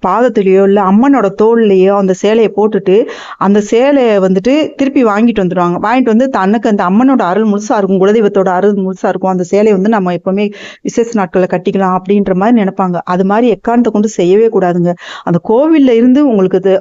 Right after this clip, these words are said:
பெ-, ஒரு சில பெரிய குலதெய்வ கோயில்ல எல்லாம் இருக்கும், அங்கெல்லாம் வந்துட்டு புடவை வந்துட்டு ஏலம் விடுவாங்க. அந்த மாதிரி ஏலம் விட்டா நீங்க வாங்கிக்கலாமே தவிர, நீங்க வாங்கிட்டு போனதை அம்மனோட தோல்ல சாய்ச்சிட்டா அது அம்மனுக்கு வந்துட்டு நீங்க அர்ப்பணிச்சிடுறீங்க.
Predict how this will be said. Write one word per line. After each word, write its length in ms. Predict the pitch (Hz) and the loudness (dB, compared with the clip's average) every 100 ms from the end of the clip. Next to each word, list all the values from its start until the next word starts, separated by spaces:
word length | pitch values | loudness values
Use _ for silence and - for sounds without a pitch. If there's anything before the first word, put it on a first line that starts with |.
| - | -2
பெ-, 200 | 226 214 | 0 2
ஒரு 140 | 208 226 | 2 0
சில 220 | 269 233 | 0 0
பெரிய 300 | 226 240 294 269 220 208 196 190 | 0 2 2 2 2 4 4 2
குலதெய்வ 320 | 220 226 202 202 | 2 2 0 0
கோயில்ல 240 | 196 190 | 0 2
எல்லாம் 160 | 196 202 | 2 0
இருக்கும், 200 | 202 196 | 0 -2
அங்கெல்லாம் 280 | 185 214 | 0 0
வந்துட்டு 220 | 220 226 214 | 0 -2 -4
புடவை 280 | 220 247 247 | -2 2 2
வந்துட்டு 260 | 190 226 | 0 -2
ஏலம் 280 | 190 220 269 | 0 2 2
விடுவாங்க. 380 | 190 170 160 165 - - - | 2 0 -2 -4 -6 -16 -12
அந்த 260 | - 196 226 | -2 0 2
மாதிரி 240 | 254 302 | 2 2
ஏலம் 340 | 214 240 320 294 | 2 2 2 2
விட்டா 180 | 233 254 | 2 2
நீங்க 200 | 226 185 | 2 2
வாங்கிக்கலாமே 600 | 185 226 233 226 196 190 | 0 0 0 0 0 0
தவிர, 260 | 180 190 | 0 2
நீங்க 180 | 208 190 | 2 2
வாங்கிட்டு 420 | 180 214 285 269 | 0 2 0 0
போனதை 280 | 202 180 202 | -2 -2 0
அம்மனோட 460 | 185 202 247 208 185 | 0 0 2 0 -2
தோல்ல 260 | 208 220 233 | 0 0 0
சாய்ச்சிட்டா 320 | 220 175 - | -2 -6 -2
அது 140 | 277 226 | -2 0
அம்மனுக்கு 460 | 190 254 339 262 | 2 2 2 0
வந்துட்டு 180 | 220 233 | 0 0
நீங்க 180 | 233 202 | 0 0
அர்ப்பணிச்சிடுறீங்க. 720 | 180 285 277 226 180 165 | -2 -2 -2 -2 -2 -2